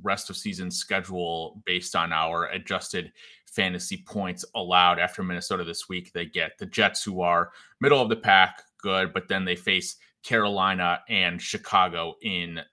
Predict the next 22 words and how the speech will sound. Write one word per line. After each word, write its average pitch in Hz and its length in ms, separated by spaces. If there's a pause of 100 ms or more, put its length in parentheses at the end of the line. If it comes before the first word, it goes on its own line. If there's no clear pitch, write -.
(140)
the 87 120
final 90 340
two 95 240
weeks 87 320 (140)
of 90 300
the 85 340
fantasy 90 460
football 80 400 (100)
playoffs. 78 400
So 87 440 (520)
I, 95 520 (200)
I 107 60
think 131 360
the 117 120
big 139 320
thing 101 460 (100)
also 101 420
that 90 440 (500)
you 101 180
noted, 92 520
Daigle, 90 540
was 90 580